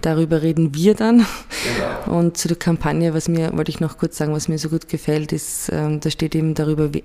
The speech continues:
Speaker 1: reden wir.“ Es sind die Fotos dann jetzt auch auf Instagram zu schauen und den Link haben wir unten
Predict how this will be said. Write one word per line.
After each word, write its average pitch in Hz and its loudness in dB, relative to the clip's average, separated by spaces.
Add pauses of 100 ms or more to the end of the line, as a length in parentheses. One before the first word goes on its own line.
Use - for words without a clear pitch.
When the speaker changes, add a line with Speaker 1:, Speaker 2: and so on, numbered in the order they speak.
Speaker 1:
reden 180 4
wir.“ 165 0
Es - -6
sind 160 -4
die 160 0
Fotos - -4
dann 151 0
jetzt - -6
auch - -4
auf - -6
Instagram 151 -2
zu - -4
schauen 147 0
und 151 -2
den 151 0
Link 156 -2
haben 147 -2
wir 160 -2
unten 151 0